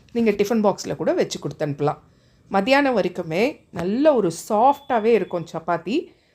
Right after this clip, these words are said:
நல்ல டேஸ்டாவும் இருக்கும் இந்த மாதிரி குழந்தைங்க சாப்பிடும்போது. வெளியில காசு கொடுத்து வாங்கி சாப்பிட்றதுக்கு இந்த மாதிரி நம்ம வீட்லயே ரொம்ப ஈஸியா செஞ்சு கொடுத்துடலாம். பசங்களும் விரும்பி சாப்பிடுவாங்க,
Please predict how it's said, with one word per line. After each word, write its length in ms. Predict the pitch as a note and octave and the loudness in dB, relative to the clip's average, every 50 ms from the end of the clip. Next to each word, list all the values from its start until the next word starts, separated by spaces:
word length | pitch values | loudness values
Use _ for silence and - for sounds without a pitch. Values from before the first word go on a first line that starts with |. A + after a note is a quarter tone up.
| _ _ _ | _ _ _
நல்ல 340 | - G#3 B3 C#4 D#4 D4+ D4+ - | -2 -2 4 4 4 4 4 2
டேஸ்டாவும் 680 | A#3 A#3+ C4+ D4+ - - C#4+ B3 G#3 F#3+ G3 A#3 B3 G3+ | 2 2 2 0 -2 -2 0 0 2 2 2 2 0 0
இருக்கும் 380 | F#3 - - A3 C4+ D4 - | 0 -2 -4 -4 -4 -4 -2
இந்த 160 | G#3+ A3 A3 | 0 0 0
மாதிரி 240 | G3+ G3 G3 A#3+ - | 0 0 -2 -2 -4
குழந்தைங்க 360 | - F#3 F#3 F3 F3+ F#3+ F#3+ | -4 -4 -2 -2 -2 -2 -4
சாப்பிடும்போது. 760 | E3+ E3+ - D#3 D3+ - E3 D#3 D#3+ D#3+ D#3 - - - - _ _ _ _ _ | -4 -2 -2 -2 -2 -2 -4 -4 -2 -2 -2 -4 -4 -8 -12 _ _ _ _ _
வெளியில 360 | F#3 G3+ A3 B3+ B3+ B3+ A3+ | 0 0 0 2 2 2 2
காசு 340 | - G3+ F#3+ F#3+ A#3 A#3 - | 2 2 2 2 0 -2 -6
கொடுத்து 300 | - A#3+ G#3+ - C4 B3 | -8 -8 -6 -6 -6 -4
வாங்கி 340 | G#3 F#3+ F3+ F3+ F#3 G3 G3 G3 | -2 -2 -2 0 -2 -4 -4 -4
சாப்பிட்றதுக்கு 680 | G3 F#3+ D#3 - E3 E3 D3+ - F3 E3 C4+ E4+ - - | -4 -6 -6 -6 -6 -8 -8 -10 -8 -6 -6 -6 -6 -4
இந்த 200 | A#3+ A#3+ A#3+ A3+ | -4 -2 -2 0
மாதிரி 220 | A3+ A#3+ C#4 C#4+ | 0 0 0 0
நம்ம 160 | A#3+ F#3+ F3 | 0 -2 -2
வீட்லயே 520 | E3+ F#3+ G3+ G3+ - - F#3 F#3+ B3+ D#4 - | -2 -2 -4 -6 -6 -4 -2 0 0 0 -2
ரொம்ப 280 | - G3+ G3+ G#3 A#3 | -4 -6 -4 -2 -2
ஈஸியா 540 | A3+ F#3+ F3+ F#3+ G#3 G3 F#3 F3 F3+ G3 C4 - - | -2 -2 -2 -4 -4 -4 -4 -4 -2 -4 -4 -4 -6
செஞ்சு 300 | F3+ F3 E3 D3 G#3 G3+ | -8 -8 -8 -10 -10 -8
கொடுத்துடலாம். 500 | - F3 D3+ - - C#3 C#3+ C#3+ - - - _ _ _ _ _ _ _ _ _ | -6 -8 -8 -6 -8 -6 -4 -4 -4 -4 -6 _ _ _ _ _ _ _ _ _
பசங்களும் 420 | A#3+ G#3+ - D4 C4 A#3+ C4 F#4 | -2 -2 0 0 2 2 2 2
விரும்பி 340 | D#4 G3 F#3+ F#3+ F#3+ G3 G#3 | 0 0 0 0 0 0 -2
சாப்பிடுவாங்க, 640 | G#3+ - F#3 D#3+ E3 E3 D#3+ D#3 D#3 E3 A#3+ E4 F#4 | -2 0 -2 -2 -2 -2 -4 -4 -4 -2 -2 -2 -2